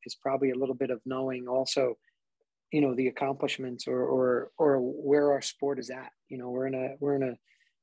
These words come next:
really important stage. You know, what happened with covid was really, eh, some will say a death blow, but I think there's some people out there doing the best, um, the best we can to, to continue it,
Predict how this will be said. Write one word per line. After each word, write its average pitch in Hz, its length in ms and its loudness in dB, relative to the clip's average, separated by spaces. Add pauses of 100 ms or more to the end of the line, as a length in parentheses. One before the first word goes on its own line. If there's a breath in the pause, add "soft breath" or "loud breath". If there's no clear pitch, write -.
(180)
really 202 240 6
important 165 400 0
stage. 131 500 0
You 139 60 -6
know, 123 160 -6
what 127 160 -4
happened 143 280 -4
with 120 120 -10
covid 139 380 2
was 123 180 -2
really, 175 360 4 (580 loud breath)
eh, - 280 -12
some 160 360 0
will 147 120 4
say 147 240 2
a 123 60 0
death 143 360 -2
blow, 180 280 0 (600)
but 135 180 0
I 131 100 -2
think 147 220 -10
there's 139 240 -4
some 139 100 -12
people 147 280 -2
out 139 200 0
there 135 160 -2
doing 135 260 -6
the 127 80 -10
best, 135 380 -4 (260)
um, 123 360 -12 (260)
the 127 80 -8
best 143 260 0
we 147 80 0
can 143 360 0
to, 131 220 -4 (500 loud breath)
to 139 80 -12
continue 156 600 0
it, 175 200 0